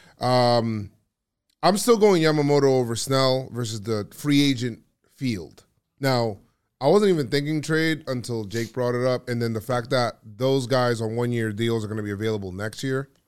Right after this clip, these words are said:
um, you know, I'd probably go with,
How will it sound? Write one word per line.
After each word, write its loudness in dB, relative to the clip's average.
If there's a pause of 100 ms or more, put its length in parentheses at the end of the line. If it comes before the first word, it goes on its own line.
(840)
um, -10 (2000)
you -16
know, -14
I'd -6
probably -4
go -2
with, -8